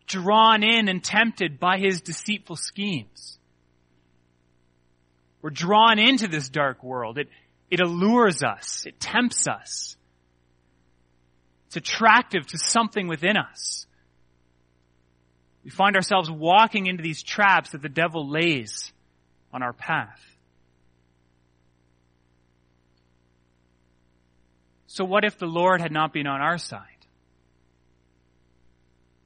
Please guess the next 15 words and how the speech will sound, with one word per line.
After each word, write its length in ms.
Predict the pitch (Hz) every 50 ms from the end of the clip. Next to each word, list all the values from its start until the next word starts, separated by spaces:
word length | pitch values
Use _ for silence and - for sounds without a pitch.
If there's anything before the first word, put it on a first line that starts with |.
| _ 60 _ _ _ _ _ _ _ 60 _ _ _ _ _ _ _ _ _ _ _ _ _ _ _
Let's 120 | _ - -
take 200 | - 208 202 196
a 40 |
step 280 | 180 - - 190 170 135
back 300 | - 160 160 185 202 -
for 120 | - -
a 40 | 147
minute 260 | 131 131 135 139 139
and 100 | 139 143
let's 200 | 147 151 - -
consider 440 | - - 156 - - - 185 180 160
together 560 | - - 165 135 160 175 185 147 123 113 110 _ _ _ _ _ _ _ _ _ _ _ _ _ _ _ _ _ _ _ _ _ _ _ _ _ _ _ _ _ _ _ _ _ _ _ _
this 180 | - 180 175 -
song 680 | - - - 214 208 208 190 160 135 123 120 120 123 - _ _ _ _ _ _ _ _ _ _ _ _ _ _ _ 60 60 60 _ _ _ _ _ _ _ _ _ _ _ _ _ _ _ _ _ _
being 460 | 175 175 170 165 165 156 151 143